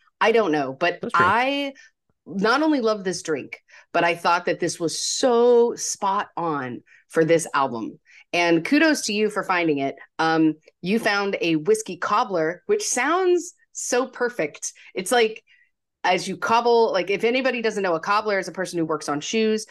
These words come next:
Speaker 1: but you also, like, you co-, it's 'cause you cobble together pieces of leather and you cobble together pieces of the sole. Um, and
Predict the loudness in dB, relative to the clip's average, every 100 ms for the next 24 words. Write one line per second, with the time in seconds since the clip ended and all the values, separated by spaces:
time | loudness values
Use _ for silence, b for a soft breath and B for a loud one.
0 | B -4 -4 0 4 4 2 0 0 -2
1 | -4 -4 0 0 -2 -6 -4 -2 0 0
2 | 2 0 -2 -2 0 0 -2 -8 -2 -2
3 | -2 0 0 0 -10 B B -4 0 2
4 | 2 2 2 0 -2 -2 -2 -4 -4 -2
5 | -2 -4 -8 -6 -4 -6 -4 -4 0 2
6 | 2 0 -4 B B -6 -2 0 -2 -4
7 | _ _ _ _ -6 -2 0 0 0